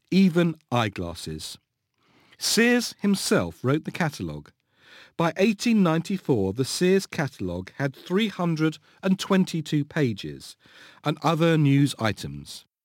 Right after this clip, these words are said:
By eighteen ninety-six, there were spring and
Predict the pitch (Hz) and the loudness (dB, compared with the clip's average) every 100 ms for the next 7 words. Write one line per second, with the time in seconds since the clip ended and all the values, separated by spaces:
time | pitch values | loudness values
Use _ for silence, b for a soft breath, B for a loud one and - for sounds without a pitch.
0 | _ _ _ - 180 165 - - 220 196 | _ _ _ 0 2 2 -2 2 2 2
1 | 226 202 196 190 180 180 175 - - - | 2 4 4 6 4 4 0 -4 -4 -2
2 | 185 - - - _ 196 190 180 - - | -2 -4 -12 -12 _ 2 4 2 0 -6
3 | - 247 214 214 196 226 | 0 2 4 2 0 -2